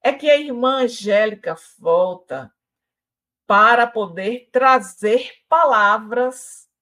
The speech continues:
a Argos, que ele assimile, que ele introjete, porque é como se ela tivesse dizendo: "Meu filho,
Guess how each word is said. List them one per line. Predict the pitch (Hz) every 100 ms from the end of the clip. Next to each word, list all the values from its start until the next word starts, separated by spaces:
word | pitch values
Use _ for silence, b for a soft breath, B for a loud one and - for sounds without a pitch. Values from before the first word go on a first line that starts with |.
| _ _
a | 170 175 160 151
Argos, | 190 185 175 175 208 - - _ _ _ _ _ _ _ _ _ _
que | 311
ele | 285 285 285 277 254 226
assimile, | 240 - - 214 190 190 190 185 180 170 170 165 165 _ _ _ _ _ _
que | 294
ele | 285 269 269 262 254 233
introjete, | 226 220 214 202 175 175 170 160 160 165 - - 165 202 _ _ _ _ _
porque | 202 - - 196 190 190 180 - _ _ _ _ _ _ _ _ _
é | 226
como | 233 269 277 277
se | -
ela | 262 269
tivesse | 262 220 220 254 269
dizendo: | 233 262 202 170 143 127 131 _ _ _ _ _
"Meu | 165 165
filho, | - 180 202 269 247 165 -